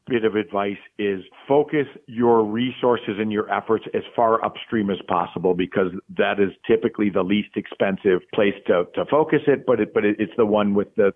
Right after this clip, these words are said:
the highest dividend. The farther down the line that something happens, the more damaging that becomes. So focus those things early and prevent it from the catastrophic case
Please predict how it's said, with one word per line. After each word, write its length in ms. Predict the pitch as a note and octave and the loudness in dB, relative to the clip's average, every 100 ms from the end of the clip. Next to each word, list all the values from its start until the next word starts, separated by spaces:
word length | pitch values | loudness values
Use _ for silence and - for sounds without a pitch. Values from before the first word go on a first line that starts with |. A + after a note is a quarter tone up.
| - | -2
the 100 | F#2 | -4
highest 360 | - G2 F2+ - | 0 0 -2 -2
dividend. 380 | F2+ F2 E2 E2 - | -4 -4 -6 -8 -8
The 80 | G2+ | -6
farther 500 | A2 A2+ A2 A2 G#2 - | 0 2 4 4 2 -2
down 400 | A2 A2 A#2 A#2 | -2 0 0 0
the 80 | G#2+ | 0
line 600 | G2+ G2 G2 G2+ G2 F#2+ | 0 0 -2 -4 -6 -8
that 220 | G2 G#2 - - | -4 -4 -4 -6
something 320 | G2+ A2+ G2+ | -4 -4 -6
happens, 560 | F#2 F#2 - G2 G2 | -4 -4 -2 -2 -2
the 80 | G#2 | 0
more 240 | G2+ G2+ F#2 | 2 2 2
damaging 800 | F#2+ F#2 F2+ E2+ F2+ E2+ F2 - - | 0 -2 -2 -4 -4 -4 -8 -12 -6
that 260 | F2+ E2 | -4 -4
becomes. 460 | G2 E2 F2+ D#2 D#2 - | -8 -4 -4 -4 -4 0
So 340 | F#2 E2 E2 - | 2 2 -2 -2
focus 300 | A#2+ A2+ A#2 - | 0 2 0 2
those 160 | G#2 F#2+ | 2 2
things 180 | G2+ F#2 - | -2 -4 0
early 280 | G#2+ G#2 G#2 | 2 2 2
and 140 | F#2 | -2
prevent 420 | G2 F2 G2 F#2+ | -4 -2 -2 0
it 160 | G2+ F#2 - - | 0 -2 -4 -2
from 400 | G#2 G2 G2 - | 0 0 -4 -6
the 120 | - | -8
catastrophic 800 | - G#2 G2+ - G#2 F#2 - - | -6 -4 -4 -2 -2 -2 -2 -4
case 220 | - F2+ | -2 -2